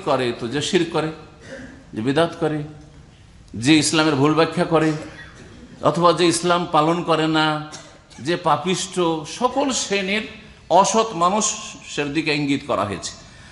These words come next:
আল্লাহ বলছেন, "ফালা তাকউদু মাহুম", তাদের সাথে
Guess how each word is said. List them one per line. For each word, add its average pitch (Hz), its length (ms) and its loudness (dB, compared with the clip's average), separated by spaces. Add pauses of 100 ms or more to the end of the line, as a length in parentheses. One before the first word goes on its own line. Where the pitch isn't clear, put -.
আল্লাহ 170 240 4
বলছেন, 202 260 -2
"ফালা 214 420 2
তাকউদু 208 540 2
মাহুম", 151 640 2
তাদের 170 400 -2
সাথে 190 580 -2